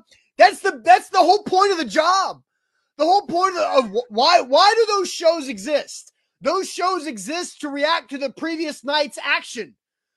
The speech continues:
So you watch the previous night's action, everybody wakes up, you guys are going to work, and we're talking about what happened last night. Like, that's the whole point of the damn show.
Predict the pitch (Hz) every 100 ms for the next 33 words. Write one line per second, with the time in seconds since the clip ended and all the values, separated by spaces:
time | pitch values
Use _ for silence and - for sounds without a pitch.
0 | _ - 339 302 294 247 311 339 - 311
1 | - 320 330 302 - 294 - - 294 339
2 | - 262 247 _ _ - 294 339 330 302
3 | 277 269 233 233 208 208 _ _ _ 156
4 | 208 226 349 339 339 311 294 277 294 294
5 | 247 208 233 _ _ 254 269 320 262 254
6 | 277 294 285 294 330 285 381 392 277 208
7 | 170 - 190 120 _ _ - 240 349 339
8 | - 339 392 - 349 392 370 294 311 330
9 | 359 302 370 359 359 196